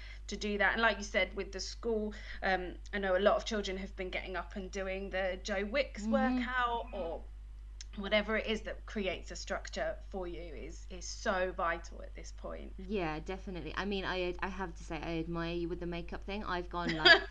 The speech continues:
Speaker 1: <laughs>
Speaker 2: I'm now, however many days, fifty, however days, many days we're in, like, makeup free. And I, I, when I have, um, I've done some, like, Zoom script readings and, you know, that kind of thing. And when I have those or I have meetings, I'll, like, like,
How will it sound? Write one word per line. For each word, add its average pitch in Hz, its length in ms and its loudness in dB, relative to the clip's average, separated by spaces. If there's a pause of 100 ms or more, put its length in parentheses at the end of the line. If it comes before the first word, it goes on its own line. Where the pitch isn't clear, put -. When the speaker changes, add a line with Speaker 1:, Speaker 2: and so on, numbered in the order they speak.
Speaker 1:
<laughs> - 180 -6
Speaker 2:
I'm 233 220 6
now, 202 460 8
however 196 360 0
many 175 220 0
days, 170 260 -2
fifty, 190 340 -2
however 175 380 -2
days, 160 280 -2 (120)
many 147 200 -6
days 160 240 -4
we're 160 140 -2
in, 165 180 -2 (340)
like, 160 220 0 (180)
makeup 175 400 -2
free. 196 320 2
And 202 180 2
I, 220 200 4 (100)
I, 240 240 2 (220)
when 233 120 2
I 247 100 4
have, 214 360 2
um, 175 460 0 (320)
I've 190 160 0
done 180 240 4
some, 180 200 -2
like, 180 220 -2
Zoom 180 300 0
script - 320 -2
readings 165 480 2
and, 151 220 -2 (260)
you 190 100 -2
know, 165 80 2
that 170 220 4
kind 180 160 0
of 170 80 -2
thing. 160 160 0
And 170 100 -2
when 185 160 -2
I 170 60 2
have 180 240 -2
those 180 260 4
or 160 100 2
I 160 40 2
have 170 180 -4
meetings, 180 560 -2
I'll, 160 140 2
like, 160 220 2 (720)
like, - 240 2